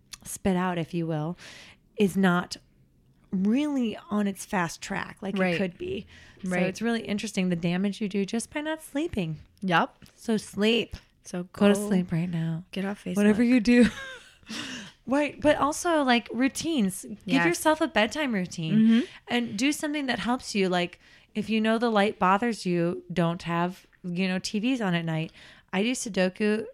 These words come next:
Speaker 1: because <laughs> I had mono
Speaker 2: <laughs>
Speaker 1: in college and did Sudoku. It makes me sleepy because I've been programmed to go to sleep after Sudoku.
Speaker 2: That's great.
Speaker 1: And I do it at night just because I like it. But
Speaker 2: Mm-hmm.
Speaker 1: also it's like, I,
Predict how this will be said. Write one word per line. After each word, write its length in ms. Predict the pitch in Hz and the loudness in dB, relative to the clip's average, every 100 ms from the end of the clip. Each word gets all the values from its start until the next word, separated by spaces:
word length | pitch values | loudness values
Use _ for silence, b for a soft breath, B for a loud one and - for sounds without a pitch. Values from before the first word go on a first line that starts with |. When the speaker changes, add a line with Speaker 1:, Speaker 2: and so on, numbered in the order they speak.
| _ | _
Speaker 1:
because 280 | 180 190 180 | -8 -4 -4
<laughs> 20 | |
I 20 | 190 | -4
had 280 | 185 202 180 | -2 2 4
mono 380 | 165 170 185 | 4 4 4
Speaker 2:
<laughs> 20 | 190 | 2
Speaker 1:
in 140 | 165 | 0
college 420 | - 160 160 185 | -4 -2 -2 -2
and 120 | 190 180 | -4 -4
did 140 | 190 | -4
Sudoku. 340 | - 202 202 226 220 | -4 -2 -2 -2 -2
It 60 | |
makes 240 | 202 185 - | 0 0 -2
me 60 | |
sleepy 460 | 185 - 185 170 170 | -4 -2 -4 -2 -4
because 260 | 165 185 180 | -6 -8 -4
I've 160 | 160 | -2
been 180 | 170 160 | -2 -2
programmed 440 | - 190 175 180 | -4 -6 -6 -6
to 60 | 175 | -6
go 120 | - | -6
to 60 | 190 | -8
sleep 320 | - 196 - | -4 -4 -4
after 200 | 180 190 | -8 -10
Sudoku. 420 | - - 185 202 | -12 -10 -10 -8
Speaker 2:
That's 200 | 240 - | -10 -10
great. 480 | - 226 294 302 151 - | -8 -6 -4 -4 -4 -2
Speaker 1:
And 100 | 233 | 0
I 80 | |
do 220 | 226 254 302 | 2 2 2
it 100 | 240 | 2
at 140 | 214 | 0
night 480 | 214 330 302 240 - B B B | 2 2 2 -2 -4 B B B
just 180 | - 269 | -14 -10
because 180 | 320 302 | -2 2
I 100 | 208 | 2
like 320 | 180 185 269 | 4 2 0
it. 220 | 180 180 | -4 -6
But 80 | 208 | -2
Speaker 2:
Mm-hmm. 80 | 202 | 0
Speaker 1:
also 300 | 208 220 247 | 2 2 2
it's 200 | 214 - | 0 0
like, 300 | 196 180 180 - _ _ _ | 0 0 -2 -12 _ _ _
I, 280 | 196 202 - | 0 2 0